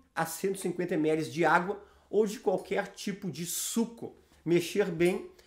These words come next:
e tomar à noite antes de dormir, porque é bom num horário que vai ficar em repouso, em jejum, a tua parte digestiva, pra ajudar na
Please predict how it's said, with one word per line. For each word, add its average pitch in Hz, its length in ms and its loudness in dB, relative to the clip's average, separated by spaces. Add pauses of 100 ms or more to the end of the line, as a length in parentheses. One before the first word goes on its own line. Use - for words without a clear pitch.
(180)
e 185 100 -6
tomar 185 420 4
à 190 80 8
noite 180 500 6
antes 180 200 -2
de 170 80 -6
dormir, 165 500 4 (340)
porque 165 260 0
é 175 60 6
bom 165 320 2
num 185 240 2
horário 156 320 4
que 170 160 -8
vai 165 200 2
ficar 165 460 -2
em 170 120 2
repouso, 170 600 2
em 143 60 2
jejum, 147 500 2 (460)
a 143 140 0
tua 160 200 2
parte 165 540 0
digestiva, 160 880 -4 (380)
pra 151 140 4
ajudar 151 600 -2 (260)
na 127 960 -2